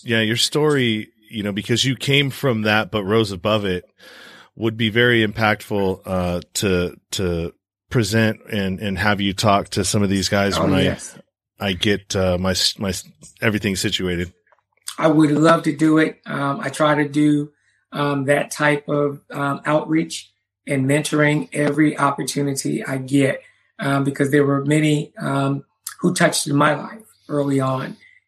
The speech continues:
Speaker 2: and assured that I would take the path that I took and wouldn't get gobbled up by the system. Um, so if I can, um, pay it back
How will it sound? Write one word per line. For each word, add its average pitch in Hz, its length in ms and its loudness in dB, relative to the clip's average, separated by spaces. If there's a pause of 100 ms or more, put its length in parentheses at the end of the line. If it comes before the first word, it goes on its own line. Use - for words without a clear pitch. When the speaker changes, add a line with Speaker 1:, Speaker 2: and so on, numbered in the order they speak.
Speaker 2:
and 131 400 -2
assured 143 580 0
that 135 300 2
I 139 120 0
would 139 180 -4
take 143 300 -2
the - 80 -12
path 139 400 2
that - 120 -6
I 131 120 0
took - 340 -2 (560)
and 131 160 0
wouldn't 143 380 2
get 139 340 2
gobbled 143 380 4
up 151 200 4
by 147 200 2
the 143 80 -4
system. 185 480 0 (360)
Um, 139 320 -2
so 139 260 -2
if 135 80 -2
I 139 140 0
can, 139 500 -4
um, 143 460 -8
pay 151 220 2
it 143 100 -2
back 151 360 0